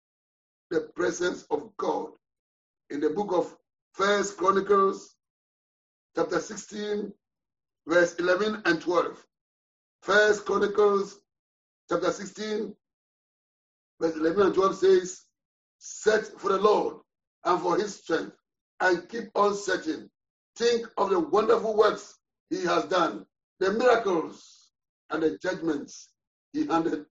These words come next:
down." Yes, in order to affirm the presence of God with you, first search for the Lord and his strength. And keep on searching.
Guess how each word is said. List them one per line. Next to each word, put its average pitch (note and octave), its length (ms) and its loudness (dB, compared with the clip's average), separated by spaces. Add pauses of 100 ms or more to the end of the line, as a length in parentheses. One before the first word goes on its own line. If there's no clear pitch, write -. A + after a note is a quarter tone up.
(180)
down." - 400 -4 (600)
Yes, - 640 2
in G3+ 200 -2 (140)
order C4+ 380 4 (280)
to F#3+ 140 -14
affirm F#3 800 0 (180)
the F#3+ 300 -4
presence A#3 560 4
of F3 260 -4
God A3 320 0
with F#3 140 -8 (100)
you, F#3 240 -6 (440)
first - 440 4 (380)
search - 640 2
for - 140 -18
the A#3+ 200 8
Lord C4 360 6 (260)
and G3 160 -2
his - 200 -8
strength. - 340 -4 (1040)
And B3+ 200 2
keep D4 140 2
on D4 220 6
searching. - 500 0